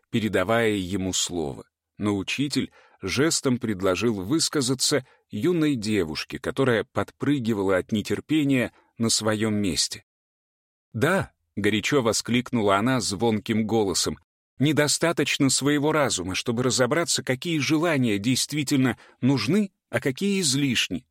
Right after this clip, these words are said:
Тем более недостаточно своего разума, чтобы понять, как их осуществить.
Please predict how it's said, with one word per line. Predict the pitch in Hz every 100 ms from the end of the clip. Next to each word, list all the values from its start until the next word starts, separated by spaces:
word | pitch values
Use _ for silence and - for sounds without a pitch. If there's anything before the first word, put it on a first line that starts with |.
| _ _ _
Тем | - 110 98
более | 107 147 135
недостаточно | 117 113 107 - 143 135 120 - 117
своего | 104 127 120 131
разума, | 175 139 135 110 - _
чтобы | - - 127
понять, | 127 131 160 170 -
как | 160 147
их | 156 -
осуществить. | 131 160 139 170 - 170 131 -